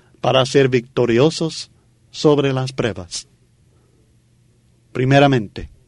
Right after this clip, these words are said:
Dios lo controla todo.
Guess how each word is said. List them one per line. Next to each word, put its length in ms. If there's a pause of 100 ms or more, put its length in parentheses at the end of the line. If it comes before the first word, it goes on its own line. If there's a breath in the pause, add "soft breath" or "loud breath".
(560)
Dios 680
lo 180
controla 720 (360)
todo. 380